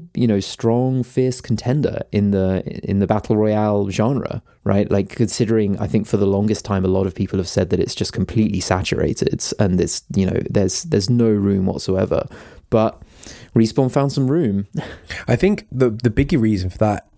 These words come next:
Speaker 2: I think, is the Titanfall pedigree, right? Because
Speaker 1: Mm.
Speaker 2: a lot of the B R games, if you exclude Fortnite, are a bit janky.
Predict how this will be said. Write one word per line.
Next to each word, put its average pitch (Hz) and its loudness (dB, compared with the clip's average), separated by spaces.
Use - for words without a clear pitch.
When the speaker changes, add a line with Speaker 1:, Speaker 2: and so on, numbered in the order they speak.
Speaker 2:
I 104 0
think, 101 0
is 98 0
the 104 0
Titanfall 95 0
pedigree, 139 0
right? 95 0
Because 131 2
Speaker 1:
Mm. 101 2
Speaker 2:
a 143 4
lot 180 2
of 208 0
the 165 -6
B 151 2
R 120 0
games, 85 -2
if 123 -2
you 110 2
exclude 110 -2
Fortnite, - -4
are 110 2
a - -16
bit - 0
janky. 120 0